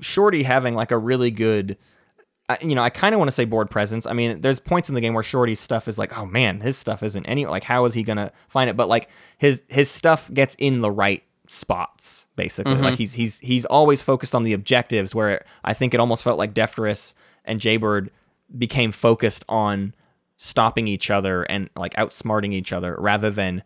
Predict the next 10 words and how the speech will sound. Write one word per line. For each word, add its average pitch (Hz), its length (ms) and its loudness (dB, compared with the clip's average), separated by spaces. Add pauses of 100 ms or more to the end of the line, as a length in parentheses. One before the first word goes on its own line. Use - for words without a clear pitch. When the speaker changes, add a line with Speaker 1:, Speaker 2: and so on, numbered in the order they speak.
(140)
Speaker 1:
straight 113 460 0
up 104 140 0
and 101 120 -2
down 92 320 -2
just - 360 -2 (160)
focusing 98 460 -4
on 85 340 -6
the 85 160 -8
objectives 92 520 -8
themselves. - 680 -12